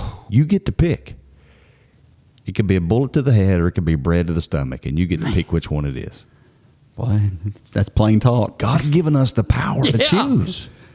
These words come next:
Speaker 2: It's true.
Speaker 1: And, and, and, and, uh, think about, think about this way too. How many,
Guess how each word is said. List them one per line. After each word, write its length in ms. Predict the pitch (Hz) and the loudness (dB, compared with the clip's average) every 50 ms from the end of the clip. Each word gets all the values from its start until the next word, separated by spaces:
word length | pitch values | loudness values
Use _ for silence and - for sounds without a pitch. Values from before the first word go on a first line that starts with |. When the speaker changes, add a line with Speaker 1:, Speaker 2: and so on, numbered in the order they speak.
| _ - | _ -12
Speaker 2:
It's 180 | - - - - | -10 -8 -8 -6
true. 400 | - - 127 110 95 92 82 71 - - | -2 0 2 2 2 2 0 -2 -4 -4
Speaker 1:
And, 300 | - 135 139 135 156 143 - | -2 0 2 2 0 2 2
and, 160 | 143 147 139 | 2 2 2
and, 160 | - 143 135 | 4 4 4
and, 0 | |
uh, 360 | 131 127 123 - 135 139 143 - - | 4 2 2 2 0 0 -2 -2 -4
think 240 | - - 175 208 208 | -2 0 0 2 2
about, 340 | 226 196 170 143 117 - - | 2 2 2 2 0 0 2
think 160 | - 160 170 | 0 2 2
about 200 | 180 147 127 110 - | 2 2 2 2 2
this 180 | 117 113 - | 0 0 0
way 160 | - 104 90 | 0 0 0
too. 300 | 82 - - 92 80 69 - - - - - - _ - - - _ - - - _ _ | 0 0 0 0 0 0 -4 -8 -16 -20 -20 -20 _ -20 -20 -20 _ -20 -20 -20 _ _
How 300 | - - 101 139 160 175 | -4 0 2 2 4 4
many, 480 | 175 170 147 113 85 78 71 - 110 - | 4 4 4 4 2 0 -2 -4 -8 -12